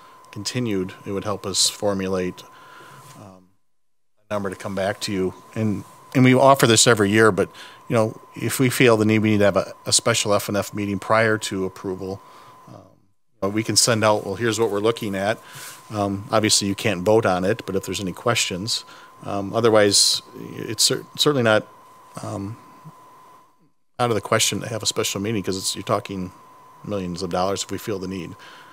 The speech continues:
We haven't the last couple of years, but, um, we're more than willing to do that.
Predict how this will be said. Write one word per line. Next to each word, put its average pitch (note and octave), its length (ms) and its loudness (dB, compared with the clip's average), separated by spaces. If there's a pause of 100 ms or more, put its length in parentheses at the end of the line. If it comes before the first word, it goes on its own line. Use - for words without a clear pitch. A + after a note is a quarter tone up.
(120)
We A2+ 120 2
haven't G#2 260 2
the G#2+ 80 -2
last F#2+ 240 0
couple G#2 220 -4
of F#2+ 60 0
years, E2+ 320 -2
but, - 320 -10
um, E2 260 -10 (1120)
we're G#2 200 -2
more F#2+ 180 0
than F2+ 100 -6
willing F2+ 200 -4
to E2+ 80 -8
do F#2+ 140 -6
that. F2+ 180 -6